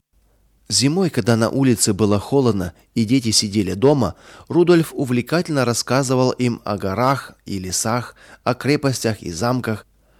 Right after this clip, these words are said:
о шахтерских домах и лесных гостиницах. Однажды Рудольф вдохновенно рассказывал, как они с отцом путешествовали по Дунаю. Восхищаясь рассказом, брат Конрада воскликнул:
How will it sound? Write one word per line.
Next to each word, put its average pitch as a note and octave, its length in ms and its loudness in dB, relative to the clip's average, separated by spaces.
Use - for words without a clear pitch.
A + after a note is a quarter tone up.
о B2 100 -2
шахтерских C3+ 760 -2
домах B2+ 440 -2
и - 120 -6
лесных C3 460 -4
гостиницах. - 960 -6
Однажды D#3 480 2
Рудольф D#3 460 2
вдохновенно A#2+ 800 0
рассказывал, B2 800 2
как A#2+ 220 -4
они B2 180 0
с - 100 0
отцом C3+ 380 2
путешествовали A2+ 760 -2
по G#2+ 200 0
Дунаю. G#2+ 580 0
Восхищаясь G#2 720 0
рассказом, A2 640 -2
брат A2 260 0
Конрада G#2+ 500 -2
воскликнул: F#2+ 640 -6